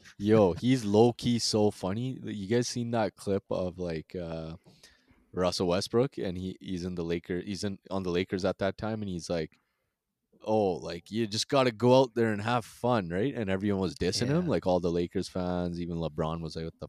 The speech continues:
Speaker 2: fuck?" But so, yeah, the other day after they beat the Suns, they asked Kawhi, like, "Oh, like, how was it?" And he's like, "You just gotta go out there and have fun, you know?" He, he quoted Russell Westbrook. It was fucking
Speaker 1: Yeah.
Speaker 2: awesome.
Speaker 1: He's a
Speaker 2: Yeah.
Speaker 1: win, lose, or draw, too, right? <laughs>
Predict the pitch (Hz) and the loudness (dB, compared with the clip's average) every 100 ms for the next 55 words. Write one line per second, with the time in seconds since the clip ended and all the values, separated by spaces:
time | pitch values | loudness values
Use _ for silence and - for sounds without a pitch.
0 | - 85 80 _ _ _ - - _ - | -12 -12 -12 _ _ _ -20 -20 _ -2
1 | 98 82 - - 104 - 117 110 113 104 | -2 -2 -2 2 2 0 -2 -2 2 4
2 | 113 107 113 107 101 - 98 95 92 104 | 6 6 6 6 4 4 2 2 0 -6
3 | 101 - 107 98 98 120 - 95 87 85 | -4 -2 0 0 0 -6 -4 -2 -2 -4
4 | 101 92 - - 95 90 87 82 92 87 | -4 -4 -4 -2 0 0 -2 -4 -6 -8
5 | 85 82 - 87 87 95 104 107 92 95 | -6 -8 -6 -6 -4 -6 -6 -8 -8 -10
6 | 87 104 120 - - 143 127 131 135 - | -10 -12 -8 -4 2 2 4 6 8 6
7 | 127 113 120 117 - - 120 90 90 92 | 2 0 0 -4 -4 -4 -4 -4 -10 -8
8 | 120 - - - 120 - 139 143 135 110 | -6 -6 -6 -4 -4 2 6 8 6 4
9 | 120 117 104 107 - 92 - 101 107 90 | 2 2 2 0 -2 -10 -6 -4 -4 -2
10 | 113 104 101 95 98 104 85 73 _ - | -2 -2 -2 -2 -2 -4 -10 -20 _ -20
11 | - _ - _ - _ - 123 117 110 | -20 _ -20 _ -20 _ -4 0 2 2
12 | 127 135 127 127 123 117 107 107 104 101 | 2 2 2 2 2 0 0 0 2 0
13 | 95 - 104 95 104 135 - - - - | -2 -6 -8 -8 -8 -8 -10 -8 -10 -10